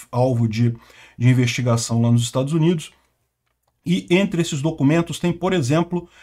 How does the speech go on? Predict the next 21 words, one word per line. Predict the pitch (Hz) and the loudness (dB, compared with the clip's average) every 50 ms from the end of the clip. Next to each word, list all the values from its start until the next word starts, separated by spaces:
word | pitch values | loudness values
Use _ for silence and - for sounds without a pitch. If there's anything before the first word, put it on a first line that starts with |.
| - - - _ _ | -20 -20 -20 _ _
informações | 208 214 208 - - 185 185 185 175 160 - - 180 175 175 156 | 2 2 2 2 2 2 4 4 4 2 0 0 0 0 0 0
do | 143 139 | 2 4
alto | 139 160 165 160 - 151 | 4 4 4 2 -2 -4
comando | - 160 151 139 151 160 156 147 | -2 0 2 2 2 2 0 0
russo. | 107 110 143 175 156 123 - - - 95 123 | 0 0 0 0 0 -2 -4 -8 -12 -6 -4
Então, | 135 127 120 135 151 | -4 -2 0 0 0
na | 165 170 175 | 0 0 0
verdade, | 165 180 170 127 127 120 139 160 170 165 160 | 0 0 0 0 0 0 2 2 2 0 0
os | 156 151 | 0 0
americanos | 156 165 156 143 131 120 - 165 170 165 - | 0 0 0 0 -2 -2 -2 -2 -2 -2 -2
sabiam | - 143 131 143 160 170 170 | -2 -2 0 0 2 0 2
de | 156 160 165 - _ _ | 0 -2 -4 -6 _ _
cada | - 185 185 180 185 180 170 175 - - | 0 2 2 2 2 0 -2 -4 -4 -2
ataque | 185 165 - _ - 156 160 160 - - 151 | -4 -6 -4 _ -2 -2 -2 -2 -4 -4 -4
russo | 123 110 127 147 151 - - - 151 151 - - - _ _ _ _ | -2 0 0 0 -2 -2 -4 -8 -8 -10 -12 -16 -20 _ _ _ _
antes | 175 175 185 180 185 - 151 127 | 2 2 2 2 0 -2 -2 0
dele | 135 156 160 151 | 0 0 0 0
acontecer | 147 - 147 147 147 - 135 123 123 - - 139 139 - | -2 -2 -2 -4 -2 -2 -4 -4 -4 -4 -4 -4 -2 -2
na | - 131 147 | 0 0 0
Ucrânia, | 147 139 143 - - - 185 139 131 110 101 | 0 -2 -4 -4 -2 0 2 2 2 2 2
né? | 107 120 143 151 | 0 0 0 0